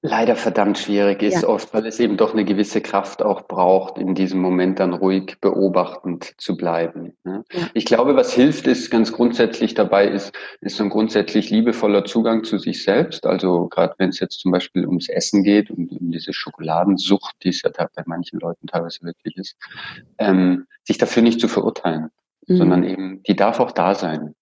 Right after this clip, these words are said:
Speaker 1: Und, und ich glaube, mit sich selbst freundschaftlich zu bleiben, ist ein großer Schlüssel dazu. Und zu sagen, „Ja, okay, ist scheiße, kommt jetzt gerade hoch und, ähm, wollte ich eigentlich nicht haben, ist aber so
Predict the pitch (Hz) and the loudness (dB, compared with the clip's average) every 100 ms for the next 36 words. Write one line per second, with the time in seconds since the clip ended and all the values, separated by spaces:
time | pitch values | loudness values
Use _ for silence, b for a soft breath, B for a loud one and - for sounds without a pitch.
0 | _ 95 90 87 92 90 - - 92 - | _ -2 0 0 -2 -2 -4 -2 -2 0
1 | 95 - - 101 - - - 104 131 104 | -2 0 2 0 -2 -2 2 2 4 2
2 | - 98 95 - 87 87 82 85 87 90 | 0 -2 -2 -4 -4 -2 0 0 -2 -4
3 | - 92 90 95 - 101 - 98 - 92 | -6 -6 -4 -4 -4 -8 -6 -8 -4 -2
4 | 85 - - 87 85 B B B - 95 | -2 -6 -6 -6 -8 B B B -8 -2
5 | 95 98 90 92 104 98 - 98 131 147 | 0 2 2 4 2 0 0 2 2 0
6 | - _ _ _ _ _ _ - 104 - | -4 _ _ _ _ _ _ -6 -6 -6
7 | - _ _ - 95 101 - 90 110 - | -18 _ _ -8 -2 0 0 -2 -4 -4
8 | 104 95 98 - 101 - 95 98 165 185 | -2 -2 -4 -4 -6 -4 -4 0 -2 -2
9 | - 120 101 98 92 101 92 92 92 95 | -8 -4 -2 -2 -2 0 0 -2 0 0
10 | 104 110 - 101 - - 92 90 92 117 | 2 -2 -2 -4 -6 -8 -8 -4 0 0
11 | 143 - 143 - 127 110 113 110 - 147 | -2 -2 -2 0 -2 0 0 0 2 0
12 | 247 | 0